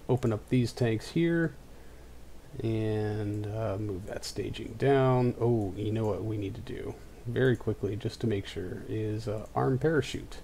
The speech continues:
and retract these panels. Uh, I'm rusty, can you tell? Arm parachutes.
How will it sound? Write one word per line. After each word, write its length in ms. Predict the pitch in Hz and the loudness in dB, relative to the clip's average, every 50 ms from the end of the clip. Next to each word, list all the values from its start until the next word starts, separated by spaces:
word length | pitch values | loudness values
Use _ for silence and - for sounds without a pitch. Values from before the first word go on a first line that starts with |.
| - - - - - - - - - - - - - - - - - - - - - - - - - - - - - | -14 -16 -16 -16 -16 -14 -14 -16 -16 -16 -16 -16 -18 -18 -18 -16 -16 -16 -16 -16 -16 -16 -16 -16 -16 -14 -10 -4 -2
and 480 | 104 101 95 95 92 92 95 95 98 - | 0 0 0 0 -2 -2 -4 -4 -6 -6
retract 560 | - 110 110 - - - 123 113 113 - - | -4 -4 -4 -4 0 0 2 2 0 -2 -4
these 200 | - - - - | -6 -4 -4 -6
panels. 680 | - - - 135 117 98 - 101 - - - - - - - - - - - - - - - - - - | 0 4 4 6 6 4 2 0 -2 -4 -6 -8 -10 -10 -12 -14 -14 -14 -16 -16 -16 -18 -18 -14 -4 0
Uh, 340 | 107 110 107 107 104 101 95 | 2 4 4 4 4 4 4
I'm 200 | 104 110 104 95 95 | 2 2 2 2 0
rusty, 480 | 98 123 131 - - - - - - - | 0 0 -2 -2 -4 -4 -6 -8 -6 -4
can 140 | - 110 104 | -4 -4 -2
you 80 | 110 | -2
tell? 480 | 110 - 131 135 165 180 175 156 135 127 - - - - - - - - - - - - - - | 0 4 6 8 8 8 8 6 4 0 -4 -6 -12 -14 -14 -16 -18 -18 -18 -16 -16 -12 -8 -6
Arm 220 | - - - - | -6 -4 -4 -6
parachutes. 1120 | - - - - 143 139 131 - - 147 147 - - - - - - - - - - - | -4 -4 -2 0 0 0 0 0 -2 -2 -2 -4 -8 -14 -14 -12 -12 -10 -10 -10 -10 -10